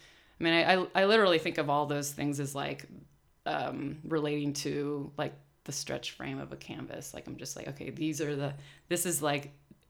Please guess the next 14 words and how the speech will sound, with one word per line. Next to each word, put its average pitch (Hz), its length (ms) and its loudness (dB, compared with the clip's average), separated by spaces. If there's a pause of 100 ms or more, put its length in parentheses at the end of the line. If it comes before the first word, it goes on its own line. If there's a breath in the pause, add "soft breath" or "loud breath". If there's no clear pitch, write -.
(160)
l-, 151 200 0 (160)
the, 147 400 -2
the, 143 280 -4 (200)
the 143 360 -4
delineation 143 1040 -2 (140)
of 143 240 -4 (640 soft breath)
the 143 100 -6
space 143 400 -6
that - 140 -10
I'm 139 140 -6
able 139 160 -6
to - 80 -10
work - 300 -10
in." - 300 -10